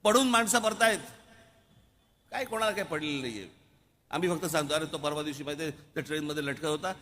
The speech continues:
लटकत लटकत मेला, खाली पडला आणि गेला. अरे रे, वाईट झालं," संपला विषय.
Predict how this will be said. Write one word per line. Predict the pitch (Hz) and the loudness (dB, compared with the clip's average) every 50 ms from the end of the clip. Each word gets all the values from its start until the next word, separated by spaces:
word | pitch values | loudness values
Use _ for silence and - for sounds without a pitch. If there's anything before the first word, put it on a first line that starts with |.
| - - - | -12 -8 -4
लटकत | 135 135 135 143 139 156 | -4 -4 -4 -4 -6 -4
लटकत | 156 147 143 156 156 151 | -4 -2 -2 -2 -2 -2
मेला, | 156 165 151 123 95 82 - - - - _ _ - _ _ _ _ _ _ _ _ - | 0 0 0 0 -2 -4 -6 -10 -20 -20 _ _ -20 _ _ _ _ _ _ _ _ -2
खाली | - 147 156 156 | 0 2 2 2
पडला | 143 156 156 160 170 170 | 2 0 0 0 2 0
आणि | 175 175 | 0 0
गेला. | 160 151 139 127 92 73 - - - - _ _ - _ _ _ _ _ _ _ _ - | 0 0 0 0 -2 -4 -6 -12 -20 -20 _ _ -20 _ _ _ _ _ _ _ _ 0
अरे | 156 165 160 147 | 2 2 2 2
रे, | 135 117 | 0 0
वाईट | 117 127 131 113 | 0 -2 -2 -2
झालं," | 101 95 85 73 71 - - - _ - | -4 -6 -6 -8 -12 -20 -20 -20 _ -10
संपला | - - 233 226 202 180 147 | -6 -4 -4 -4 -2 -2 -2
विषय. | 123 107 - - | -2 -2 -4 -8